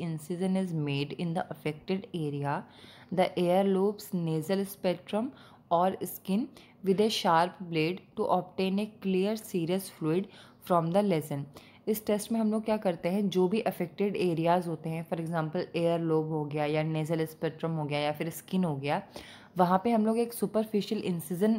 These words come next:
बनाते हैं चार से पाँच एम एम long with the help of sharp blade, और जो भी क्लियर सीरस फ्लूइड होता है उन लेजन्स में से उसको हम लोग बाहर निकाल लेते हैं, उसको हम लोग कलेक्ट करते हैं ग्लास स्लाइड में,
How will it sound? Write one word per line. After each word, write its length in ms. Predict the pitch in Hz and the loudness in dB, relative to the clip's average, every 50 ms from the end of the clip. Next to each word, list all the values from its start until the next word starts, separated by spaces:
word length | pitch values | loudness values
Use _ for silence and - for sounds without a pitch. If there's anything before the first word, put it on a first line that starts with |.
| 190 175 | 0 -2
बनाते 380 | 170 156 147 143 143 143 143 | 0 0 0 0 -2 -2 -4
हैं 180 | 143 151 180 196 | -4 -2 -2 -4
चार 260 | 190 - 185 165 165 | 0 2 2 2 2
से 160 | 165 - 190 185 - | 2 -2 -4 -4 -2
पाँच 300 | 160 156 160 190 190 - - - - - - - - - - | -2 -2 0 -2 -4 -6 -10 -20 -20 -20 -20 -20 -16 -6 -2
एम 140 | 180 180 175 180 | 0 2 4 4
एम 200 | 185 185 180 170 | 4 4 4 4
long 300 | 156 147 143 156 196 269 - - - - - - - - - - - - | 4 4 4 2 0 -4 -6 -8 -16 -20 -20 -20 -20 -20 -20 -20 -16 -4
with 180 | - 175 190 175 202 | 0 2 4 6 6
the 60 | 208 202 | 6 6
help 220 | 190 175 175 180 196 202 | 6 4 4 4 2 2
of 120 | 202 196 - | 2 0 -2
sharp 360 | - 180 156 160 170 185 - 170 165 | 2 4 4 4 2 0 -4 -6 -2
blade, 240 | 156 160 165 202 - | 0 0 0 0 0
और 320 | - - 220 220 - - - 185 | -2 -2 -2 -2 -4 -10 -10 -8
जो 220 | 165 170 190 196 | -2 0 2 2
भी 200 | 190 202 247 277 277 - - - - - _ _ _ - | 2 2 2 0 0 -2 -6 -20 -20 -20 _ _ _ -2
क्लियर 360 | - 214 214 226 233 254 269 | 2 4 6 6 6 4 4
सीरस 480 | 262 - - 220 202 196 226 233 233 - | 0 -2 -4 -2 0 2 2 0 -2 -2
फ्लूइड 260 | - 220 226 214 226 | -2 0 0 2 2
होता 280 | 214 180 - - 160 160 | 2 2 2 0 -2 0
है 140 | 165 170 | 0 0
उन 140 | 165 185 180 180 | 0 0 0 0
लेजन्स 460 | 175 170 165 - 170 165 165 165 - - | 2 0 0 0 -2 -6 -6 -6 -6 -6
में 80 | 165 160 | -6 -4
से 120 | - 240 | -4 -4
उसको 320 | 233 226 226 - - 233 | -4 -4 -6 -6 -2 -2
हम 160 | 214 208 196 208 | 0 2 2 2
लोग 200 | 262 339 - - - - - _ - - 185 | 2 0 -2 -4 -18 -20 -20 _ -12 -2 4
बाहर 300 | 185 185 180 175 185 175 | 6 6 6 6 6 4
निकाल 360 | 170 165 143 - 151 143 139 | 2 0 0 0 0 0 0
लेते 240 | 139 135 135 135 147 | 0 -4 -6 -6 -6
हैं, 80 | 139 143 | -6 -6
उसको 240 | 160 - - - 208 | -6 -6 -4 -4 -2
हम 120 | 208 208 | -2 -2
लोग 140 | 220 220 214 | -2 -2 0
कलेक्ट 300 | 196 175 175 190 190 - | 0 2 2 0 0 0
करते 240 | 208 202 190 - 214 | 0 0 0 0 -2
हैं 200 | 220 220 202 165 | 0 0 0 0
ग्लास 360 | 147 156 156 156 170 185 - - | 0 2 2 2 2 2 -2 -2
स्लाइड 300 | - 156 147 147 143 147 | 0 0 2 2 0 0
में, 200 | 180 214 277 | 0 0 0